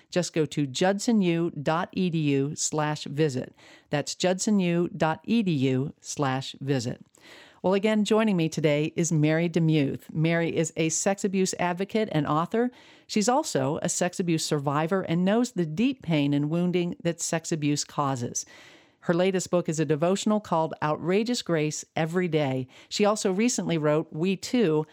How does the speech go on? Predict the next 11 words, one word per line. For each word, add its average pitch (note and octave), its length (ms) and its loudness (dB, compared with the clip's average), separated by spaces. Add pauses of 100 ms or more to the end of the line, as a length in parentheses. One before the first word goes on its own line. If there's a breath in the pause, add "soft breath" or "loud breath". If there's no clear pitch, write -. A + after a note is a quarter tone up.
(140 soft breath)
How G3+ 140 0
the F#3 100 -2
Church C4 400 -4
Can A3+ 120 0
Respond E3+ 480 -2
Redemptively D3+ 920 -2
to F3 100 -10
the E3+ 120 -2
Sexual D3+ 580 -2
Abuse C#3 400 -2
Crisis. - 600 -4